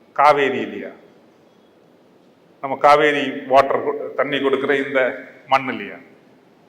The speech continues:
சார், நான் அன்னைக்கெல்லாம் வரும்போது, நான் ஏதோ ஒரு விவசாயி, என் பேருன்னு தெரியாது, ஒரு, ஒரு ஸ்டேட்மெண்ட் சொல்றது என் மனசுல இப்போ இருக்கு. "காவேரி தாய்,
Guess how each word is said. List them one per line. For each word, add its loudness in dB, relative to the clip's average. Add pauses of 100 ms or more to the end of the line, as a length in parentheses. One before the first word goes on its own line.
(560)
சார், -4
நான் -2
அன்னைக்கெல்லாம் 0
வரும்போது, -2
நான் -6
ஏதோ -6
ஒரு -4
விவசாயி, -2
என் -10
பேருன்னு -2
தெரியாது, -4 (400)
ஒரு, -2
ஒரு -6
ஸ்டேட்மெண்ட் 0
சொல்றது -2
என் -6
மனசுல -2
இப்போ -2
இருக்கு. -8 (640)
"காவேரி 6
தாய், 4